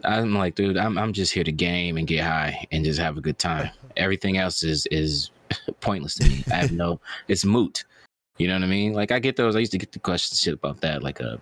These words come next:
Speaker 1: whatever. This, for example, the Black Lives Matter stuff. I was like, "Man, look, that is, that's got nothing to do with me, bro.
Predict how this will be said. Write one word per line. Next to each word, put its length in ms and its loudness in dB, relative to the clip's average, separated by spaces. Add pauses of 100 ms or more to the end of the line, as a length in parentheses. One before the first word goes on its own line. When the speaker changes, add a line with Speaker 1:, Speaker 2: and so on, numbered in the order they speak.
(100)
Speaker 1:
whatever. 340 -6 (240)
This, 320 -2 (100)
for 80 -8
example, 380 -2
the 60 -8
Black 280 -2
Lives 260 -4
Matter 220 -2
stuff. 160 -6
I 60 0
was 80 2
like, 100 0
"Man, 160 2
look, 160 0
that 180 0
is, 200 -10 (440)
that's 140 -4
got 140 -2
nothing 140 2
to 60 0
do 160 2
with 80 -2
me, 120 -6
bro. 200 -4